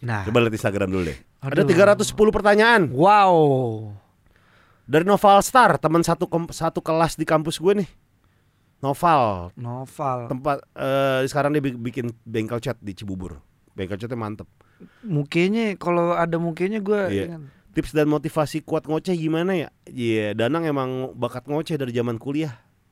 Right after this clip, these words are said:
Speaker 2: katanya.
Speaker 1: Aduh, kagak juga sih. Ngo-, gua, gua nggak setuju sih.
Speaker 2: Kenapa?
Speaker 1: Lu kalau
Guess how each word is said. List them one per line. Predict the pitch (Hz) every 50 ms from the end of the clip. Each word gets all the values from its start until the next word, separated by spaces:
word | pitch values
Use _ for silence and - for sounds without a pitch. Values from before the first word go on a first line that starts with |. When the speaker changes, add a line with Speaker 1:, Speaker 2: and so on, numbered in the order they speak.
| _ _
Speaker 2:
katanya. | - 90 92 - 98 92 87 85 170
Speaker 1:
Aduh, | 180 208 190 190 180 170 156 147 143 135 127 123 120 113 - - - _ _
kagak | _ - 147 143 135 135 143 143
juga | 147 185 233 254 269 233
sih. | 190 208 226 220 - - _ _ _
Ngo-, | - 151 185 202 -
gua, | 180 151 175 254 247 -
gua | 165 170 226 247
nggak | 226 196
setuju | - 214 202 196
sih. | 143 143 135 - _ _
Speaker 2:
Kenapa? | - 113 101 98 92 82 - - _ _ _ _ _ _ _ _ _ _ _ _ _ _ _ _
Speaker 1:
Lu | 214 175 220
kalau | - - 220 208 202 196 190